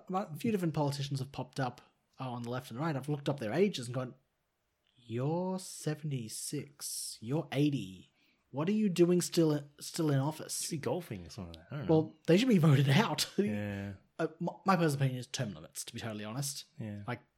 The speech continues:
Speaker 1: put term limits in so you can have, you can be elected four times, right? So that's twelve years
Speaker 2: Well,
Speaker 1: maximum.
Speaker 2: but it did. Like, with, um, after F D R went, like, for three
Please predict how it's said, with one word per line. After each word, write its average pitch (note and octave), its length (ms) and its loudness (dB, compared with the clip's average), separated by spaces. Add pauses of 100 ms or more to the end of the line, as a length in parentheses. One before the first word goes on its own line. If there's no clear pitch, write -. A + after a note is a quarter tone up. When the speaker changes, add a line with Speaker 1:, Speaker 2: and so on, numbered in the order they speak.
(260)
Speaker 1:
put F#3+ 220 0
term F3+ 300 0
limits F3 260 0
in B2+ 180 -2
so C3 100 -8
you B2+ 140 -6
can B2 140 -6
have, A#2+ 480 -8 (580)
you D3 160 0
can G#3+ 140 0
be G#3+ 100 2
elected D#3 680 2 (420)
four C#3 300 -2
times, - 640 -10 (100)
right? D#3+ 240 -4 (520)
So - 100 -6
that's B2 80 -10
twelve D#3+ 280 2
years - 400 -10 (420)
Speaker 2:
Well, C#3 120 2
Speaker 1:
maximum. A3 420 -8
Speaker 2:
but G3+ 160 -2
it G3+ 100 4
did. G#3+ 240 2
Like, C3+ 220 0
with, C#3+ 180 2
um, C#3 420 2 (140)
after D#3 300 -6
F C#3+ 160 -6
D B2 140 0
R B2+ 180 0
went, A#2 220 -4
like, G#2 180 -8
for - 100 -12
three C3+ 320 0